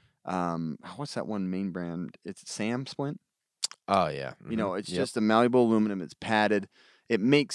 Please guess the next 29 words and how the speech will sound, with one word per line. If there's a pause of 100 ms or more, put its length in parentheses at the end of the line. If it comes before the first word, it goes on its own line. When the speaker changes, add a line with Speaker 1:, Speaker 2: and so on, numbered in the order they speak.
Speaker 1:
splinting
just
way
easier,
and
you
can
throw
it
in
your
bug
out
bag
and
backpack. (440)
Um,
the
other
stuff
that
I'd
have (180)
in,
like,
my
home
kit (580)
is